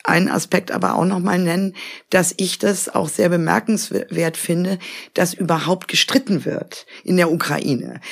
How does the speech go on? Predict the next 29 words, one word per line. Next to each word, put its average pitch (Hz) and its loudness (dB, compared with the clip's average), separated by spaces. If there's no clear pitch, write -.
Dass - -2
eine 185 2
Auseinandersetzung 196 2
stattfindet, - 0
ein - 0
Land 214 2
im 185 0
Krieg, 208 -2
dass 180 2
zum 208 0
Beispiel 202 2
noch 160 0
Raum 196 4
ist, - -2
darüber 185 2
zu 180 -6
diskutieren, 185 0
sollen 185 4
die 180 0
Wahlen 190 4
wie 175 0
p-, - -10
geplant 160 2
im 180 2
nächsten 170 0
Jahr 165 2
durchgeführen, 180 0
durchgeführt 170 -2
werden, 175 2